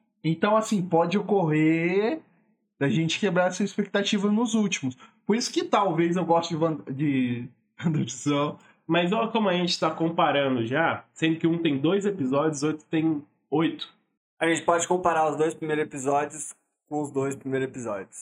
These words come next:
Speaker 1: Sim.
Speaker 2: E aí?
Speaker 1: O, o
Speaker 3: Falcão é muito
Speaker 1: Infernal.
Speaker 3: melhor.
Speaker 2: Nossa. Falcão
Speaker 1: Bem
Speaker 2: Infernal
Speaker 1: melhor.
Speaker 2: é bem
Speaker 1: É
Speaker 2: melhor.
Speaker 1: bem melhor.
Speaker 2: Como é que
Speaker 1: Mas
Speaker 2: é o nome do... É Sam, né?
Speaker 1: E... Mas
Speaker 2: Muito
Speaker 1: então,
Speaker 2: bom.
Speaker 1: eu prefiro, o que eu quero deixar claro pra vocês é que eu prefiro uma série como a WandaVision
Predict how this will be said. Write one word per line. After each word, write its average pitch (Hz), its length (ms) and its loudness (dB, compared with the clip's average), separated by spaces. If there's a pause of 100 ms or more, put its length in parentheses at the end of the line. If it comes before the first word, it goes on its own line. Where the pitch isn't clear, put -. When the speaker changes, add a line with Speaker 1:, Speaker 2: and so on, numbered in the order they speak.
(120)
Speaker 1:
Sim. 131 500 -8
Speaker 2:
E 151 100 0
aí? 135 320 -2 (460)
Speaker 1:
O, 131 580 0
o 127 60 -6
Speaker 3:
Falcão 175 580 4
é 147 60 2
muito 143 140 2
Speaker 1:
Infernal. 143 260 2
Speaker 3:
melhor. 185 160 0 (100)
Speaker 2:
Nossa. 190 640 0 (300)
Falcão 147 260 2
Speaker 1:
Bem 165 100 2
Speaker 2:
Infernal 151 360 2 (120)
Speaker 1:
melhor. 202 60 0 (120)
Speaker 2:
é 220 80 -6
bem 156 140 -4
Speaker 1:
É 175 40 -2
Speaker 2:
melhor. 190 180 -6
Speaker 1:
bem 170 200 0
melhor. 285 460 -2 (200)
Speaker 2:
Como 277 140 0
é - 40 0
que 339 60 2
Speaker 1:
Mas - 100 2
Speaker 2:
é - 20 2
o 113 40 2
nome 110 160 0
do... 151 520 0 (140)
É 135 80 -2
Sam, 185 280 0
né? 180 200 -2 (220)
Speaker 1:
E... 165 480 0
Mas 185 200 0
Speaker 2:
Muito 247 160 0
Speaker 1:
então, 185 260 0
Speaker 2:
bom. - 180 -12
Speaker 1:
eu 214 220 2
prefiro, 151 600 -2
o 113 40 -10
que - 100 -6
eu 156 60 -2
quero 170 200 0
deixar 143 300 -2
claro 123 220 -2
pra 123 140 -4
vocês 143 400 -2
é 147 60 0
que 151 100 -4
eu 170 60 0
prefiro 175 340 0
uma 160 160 0
série 160 260 0
como 160 400 -2 (320)
a 147 80 2
WandaVision 156 1000 2